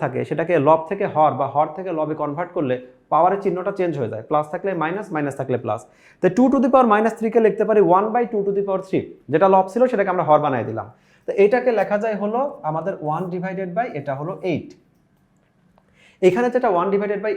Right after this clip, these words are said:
eight আমরা লিখছি সেটাকে তুমি দশমিক ভগ্নাংশে কনভার্ট করতে পারো, তাতেও কোনো সমস্যা নেই।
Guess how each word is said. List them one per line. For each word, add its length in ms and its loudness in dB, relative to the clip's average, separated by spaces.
eight 220 2
আমরা 160 -2
লিখছি 280 -6
সেটাকে 240 -2
তুমি 160 -2
দশমিক 380 -2
ভগ্নাংশে 480 -6
কনভার্ট 320 -4
করতে 220 -8
পারো, 180 -2
তাতেও 240 -2
কোনো 180 -6
সমস্যা 320 -6
নেই। 100 -18